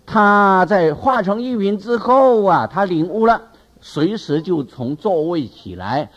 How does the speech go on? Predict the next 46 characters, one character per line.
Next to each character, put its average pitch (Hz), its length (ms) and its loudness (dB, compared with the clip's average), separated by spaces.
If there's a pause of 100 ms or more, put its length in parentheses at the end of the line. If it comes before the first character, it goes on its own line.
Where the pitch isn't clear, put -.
(160)
来 117 240 -4
到 143 160 0
佛 131 240 -6
前 139 400 -4 (260)
啊， 123 400 0
礼 113 320 -8
谢 190 240 2
于 131 200 -4
佛。 151 420 0 (200)
所 156 260 0
以 185 160 2
就 240 280 -2
在 165 160 0
前 143 260 -4
面 190 140 -2
那 196 80 -2
个 185 120 -2
儿 165 520 0
时 160 380 -6
的 190 180 0
时 110 300 -12
候， 180 400 2 (200)
就 165 300 0
已 101 300 -8
经 170 300 -6
即 233 180 -6
从 135 280 -8
坐 147 260 -4
起 98 260 -14
了。 151 300 0 (240)
但 160 180 2
是 143 360 -2
文 139 360 0
有 143 220 0
先 180 440 -2
后 180 260 2
啊， 160 260 2 (180)
先 214 440 -2
叙 208 320 -4
说 180 160 -2
他 175 220 -2
的 151 160 -2
临 139 320 -4
解 117 220 -6
之 165 160 -10
情， 151 400 -4